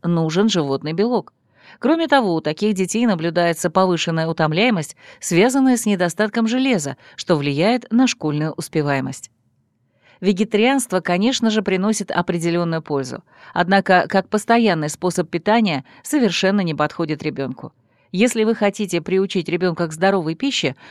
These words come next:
можно устраивать вегетарианские разгрузочные дни, но при этом животный белок нужно заменить бобовыми или орехами.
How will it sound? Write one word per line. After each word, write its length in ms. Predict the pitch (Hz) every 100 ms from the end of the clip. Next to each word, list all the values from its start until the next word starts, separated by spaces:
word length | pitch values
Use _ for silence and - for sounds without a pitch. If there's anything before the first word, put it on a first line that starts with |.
| -
можно 320 | 226 302 254
устраивать 540 | 220 - 247 247 220 -
вегетарианские 840 | 208 185 190 185 190 233 233 196
разгрузочные 720 | 190 185 190 196 185 - 214 233
дни, 320 | 208 139 - - -
но 220 | 175 185
при 160 | 165 180
этом 280 | 170 170 165
животный 500 | 170 196 196 170 156
белок 340 | 156 202 277 - - -
нужно 360 | 196 311 285 240
заменить 440 | 196 180 226 233
бобовыми 680 | 180 185 160 156 156 185 226
или 260 | - 175 165
орехами. 600 | 185 220 208 151 143